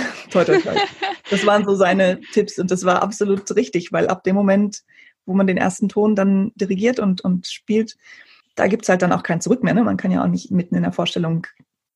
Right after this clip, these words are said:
Speaker 1: anhalten und sagen, „Stopp, ich muss noch mal kurz überlegen“, sondern
Speaker 2: <laughs>
Speaker 1: ab da ist dieses
Speaker 2: Ja.
Speaker 1: riesige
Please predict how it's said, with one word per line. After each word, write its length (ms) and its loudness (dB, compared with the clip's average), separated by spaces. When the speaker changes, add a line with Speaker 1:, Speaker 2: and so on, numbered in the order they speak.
Speaker 1:
anhalten 360 -2
und 100 -4
sagen, 240 -6
„Stopp, 240 -2
ich 100 -2
muss 120 2
noch 100 4
mal 120 2
kurz 260 2
überlegen“, 420 4
sondern 300 4
Speaker 2:
<laughs> 80 -8
Speaker 1:
ab 100 2
da 320 4
ist 260 -4
dieses 200 -4
Speaker 2:
Ja. 200 2
Speaker 1:
riesige 400 0